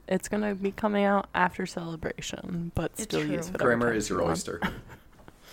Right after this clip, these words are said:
Speaker 2: Grammar is not my
Speaker 1: Grammar
Speaker 2: oyster.
Speaker 1: is your oyster.
Speaker 2: They literally pay me to know how grammar works.
Speaker 3: Hence
Speaker 1: Yeah, but, like,
Speaker 3: your
Speaker 1: you're not
Speaker 3: oyster.
Speaker 1: getting paid right now, so it gets to be your oyster until we start paying you.
Speaker 2: Damn. So true.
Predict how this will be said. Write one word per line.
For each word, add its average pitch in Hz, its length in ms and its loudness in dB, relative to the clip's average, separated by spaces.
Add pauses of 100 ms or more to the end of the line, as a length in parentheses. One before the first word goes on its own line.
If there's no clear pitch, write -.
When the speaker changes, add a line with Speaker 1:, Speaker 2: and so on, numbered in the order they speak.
(440)
Speaker 2:
Grammar 381 300 6
is 320 120 2
not 262 200 12
my 233 80 12
Speaker 1:
Grammar 269 220 12
Speaker 2:
oyster. 208 180 8
Speaker 1:
is 175 300 8
your 147 220 4
oyster. - 460 8
Speaker 2:
They 311 180 12
literally 440 520 12
pay 339 420 12
me 220 280 12
to 285 160 10
know 262 260 12
how 302 160 12
grammar 240 500 12
works. 160 520 0
Speaker 3:
Hence - 460 2
Speaker 1:
Yeah, 196 160 8
but, 175 160 4
like, 170 200 8
Speaker 3:
your 202 160 4
Speaker 1:
you're 170 140 8
not 170 80 8
Speaker 3:
oyster. 170 120 6
Speaker 1:
getting 185 160 2
paid 185 240 6
right 135 180 10
now, 139 280 8
so 151 240 6
it 147 160 4
gets - 200 -4
to - 80 -2
be 151 100 4
your 147 200 4
oyster 143 340 2
until 143 420 2
we 139 240 0
start - 260 -2
paying - 260 -2
you. 151 220 2 (1120)
Speaker 2:
Damn. 170 400 -4 (840)
So 175 300 -6
true. - 320 -12